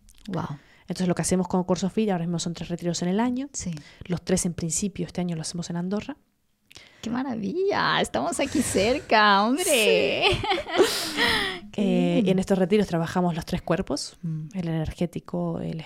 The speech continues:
Speaker 2: el físico y el mental. Lo hacemos del lado, de la mano de un equipo completo. Tenemos una programación bastante, es verdad que es un retiro de cuatro días, desconexión de móviles. No entran
Speaker 1: Cero
Speaker 2: móviles.
Speaker 1: móviles, madre mía.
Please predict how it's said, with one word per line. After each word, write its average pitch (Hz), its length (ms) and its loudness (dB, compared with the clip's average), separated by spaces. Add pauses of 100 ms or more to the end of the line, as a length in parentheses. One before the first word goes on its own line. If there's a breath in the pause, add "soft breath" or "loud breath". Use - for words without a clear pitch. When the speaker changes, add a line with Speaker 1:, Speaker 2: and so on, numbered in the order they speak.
(140)
Speaker 2:
el 160 540 -10 (200)
físico - 680 -6
y 170 160 -4
el 160 80 -4
mental. 160 400 -6 (680 loud breath)
Lo 185 120 2
hacemos 170 280 0
del 170 160 0
lado, 165 300 0
de 170 180 -4
la 165 80 -4
mano 170 180 -2
de 165 60 -2
un 170 80 -2
equipo 170 340 -2
completo. 214 480 -2 (440)
Tenemos 160 280 -4
una 170 140 -2
programación 165 600 -2
bastante, 165 800 0
es 180 160 0
verdad 180 180 4
que 175 80 -2
es - 60 -4
un 175 80 -2
retiro 175 260 0
de 160 100 2
cuatro 175 300 0
días, 190 220 -2
desconexión 170 520 0
de 165 80 0
móviles. 196 540 -2 (440)
No 185 120 8
entran 185 200 6
Speaker 1:
Cero 180 280 10
Speaker 2:
móviles. 180 100 8
Speaker 1:
móviles, 170 560 4
madre 160 500 2
mía. 165 380 2